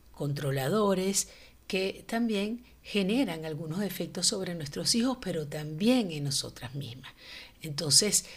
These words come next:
si nos permitimos tomar conciencia de esos aspectos, la maternidad se nos va a hacer mucho más fácil y mucho más llevadera.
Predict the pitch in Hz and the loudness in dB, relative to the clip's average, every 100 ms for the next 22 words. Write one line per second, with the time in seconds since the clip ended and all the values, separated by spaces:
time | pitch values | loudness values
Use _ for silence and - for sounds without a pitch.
0 | - - - 165 160 - 170 156 156 147 | -6 0 2 0 -4 -2 0 0 -2 -2
1 | 147 240 208 147 143 151 147 143 143 190 | 4 4 4 2 -2 -2 0 0 0 0
2 | 190 214 202 - 208 196 220 226 233 208 | 2 2 2 0 2 0 0 -4 -2 -2
3 | 180 185 190 - - - - 175 190 233 | -2 -4 -4 -6 -18 -14 -8 -2 2 2
4 | 240 240 247 233 208 202 196 - 160 135 | 2 0 0 2 2 0 0 0 0 -2
5 | 151 - 175 170 175 196 226 220 226 220 | 2 2 2 0 2 4 2 2 0 0
6 | 208 - 180 160 190 180 - 147 127 - | -2 0 2 4 2 0 -4 -2 -2 -2
7 | 143 117 - 135 - - - - | -4 -6 -4 -4 -6 -10 -12 -14